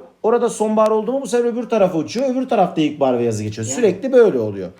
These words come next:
Speaker 1: Kuzey ve güneyde. Bu şekilde dolaşıyorlar. Bu sebeple işte kuzey yarımkürede üreyen göçmen kuşlar her sonbaharda güney yarımküreye doğru göç ederler.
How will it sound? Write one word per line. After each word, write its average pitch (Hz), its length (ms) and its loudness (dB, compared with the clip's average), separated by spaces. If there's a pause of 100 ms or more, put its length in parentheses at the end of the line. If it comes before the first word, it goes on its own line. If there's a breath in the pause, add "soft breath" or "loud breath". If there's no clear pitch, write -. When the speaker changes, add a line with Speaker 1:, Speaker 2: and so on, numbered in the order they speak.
(220 soft breath)
Speaker 1:
Kuzey 185 360 2
ve 190 60 6
güneyde. 139 480 -2 (1400 loud breath)
Bu 156 60 2
şekilde 190 360 6
dolaşıyorlar. 151 440 0 (340 soft breath)
Bu 175 120 -4
sebeple 240 600 2
işte 180 300 -2
kuzey 196 280 0
yarımkürede 180 880 4
üreyen 156 460 2
göçmen 165 440 -4
kuşlar 185 400 -2 (220 loud breath)
her 202 200 0
sonbaharda 160 760 2
güney 175 420 -2
yarımküreye 156 880 2 (120)
doğru 151 480 2 (160)
göç 160 200 -2
ederler. 101 320 -6